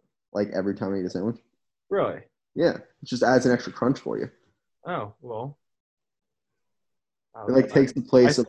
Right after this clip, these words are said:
Speaker 1: lettuce when people have lettuce on sandwich for the crunch.
Speaker 2: Yeah.
Speaker 1: So, yeah.
Speaker 2: Um,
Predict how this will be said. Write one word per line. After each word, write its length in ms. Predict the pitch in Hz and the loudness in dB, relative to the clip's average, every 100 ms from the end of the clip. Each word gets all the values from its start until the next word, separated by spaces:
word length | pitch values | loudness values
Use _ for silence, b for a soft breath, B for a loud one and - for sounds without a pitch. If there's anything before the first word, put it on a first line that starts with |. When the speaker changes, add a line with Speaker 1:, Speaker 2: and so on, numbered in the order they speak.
| - | 0
Speaker 1:
lettuce 440 | 113 113 110 - | 2 2 -2 -4
when 160 | 113 101 104 | -2 -2 -2
people 220 | 117 110 | -2 0
have 100 | 101 | 0
lettuce 260 | 107 107 127 | 2 2 2
on 100 | 117 | 0
sandwich 300 | 123 120 120 | 2 0 0
for 120 | 113 | -4
the 80 | 101 | -2
crunch. 400 | - 113 135 - _ _ _ _ _ _ _ - - - | 0 0 -2 -8 _ _ _ _ _ _ _ -20 -16 -4
Speaker 2:
Yeah. 240 | 135 120 - _ _ _ _ _ _ _ _ _ _ _ _ _ | -4 -4 -10 _ _ _ _ _ _ _ _ _ _ _ _ _
Speaker 1:
So, 120 | - | -2
yeah. 300 | 139 135 131 | 0 0 -2
Speaker 2:
Um, 260 | - - | -4 -12